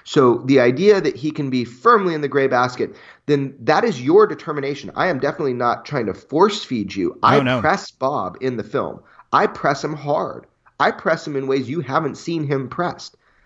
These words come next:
Speaker 1: I get to
Speaker 2: Yes.
Speaker 1: the emotional core, and, and also I get to a point where he tells you what he thinks the most important stuff is. So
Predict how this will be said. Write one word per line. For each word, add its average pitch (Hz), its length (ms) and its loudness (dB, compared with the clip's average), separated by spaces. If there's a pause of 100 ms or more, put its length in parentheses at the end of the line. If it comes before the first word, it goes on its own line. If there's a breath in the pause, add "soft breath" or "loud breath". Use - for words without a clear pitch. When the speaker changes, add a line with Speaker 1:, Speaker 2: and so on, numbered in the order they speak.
(140)
Speaker 1:
I 156 140 2
get 135 240 4
to - 80 -10
Speaker 2:
Yes. 156 60 -4
Speaker 1:
the 135 100 -2
emotional 131 560 -6
core, 156 640 -2 (480)
and, 131 380 2
and 139 100 4
also 165 340 2
I 160 120 4
get 131 220 -2
to 151 120 2
a 131 40 0
point 131 280 -2
where 117 80 0
he 131 140 -6
tells 131 280 0
you 139 60 0
what 127 120 4
he 156 100 2
thinks 147 200 -2
the 143 60 0
most 147 200 2
important 165 340 2
stuff 190 280 0
is. 220 300 -2
So 135 380 4